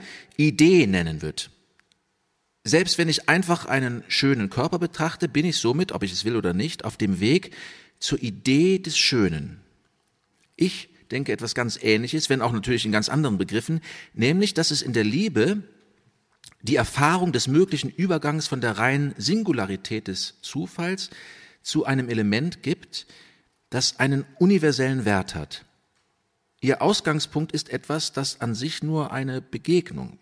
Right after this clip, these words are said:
fast nichts ist. Man lernt dabei, dass man die Welt vom Unterschied ausgehend erfahren kann und nicht nur von der Identität aus.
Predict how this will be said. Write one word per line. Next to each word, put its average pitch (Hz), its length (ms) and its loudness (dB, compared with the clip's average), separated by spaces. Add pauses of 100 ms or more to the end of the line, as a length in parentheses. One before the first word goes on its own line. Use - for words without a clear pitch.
fast - 300 -4
nichts - 300 -4
ist. - 340 -12
Man 101 180 2
lernt 156 240 2
dabei, 147 360 0 (480)
dass - 160 0
man 160 100 2
die 117 160 0
Welt 170 220 6
vom 160 240 0 (100)
Unterschied 208 800 0
ausgehend 90 800 0
erfahren 82 480 -4
kann 76 240 -10
und 95 160 -6
nicht 190 240 -2
nur 165 140 0
von 143 180 -2
der 131 120 -2
Identität 120 680 -4
aus. - 260 -12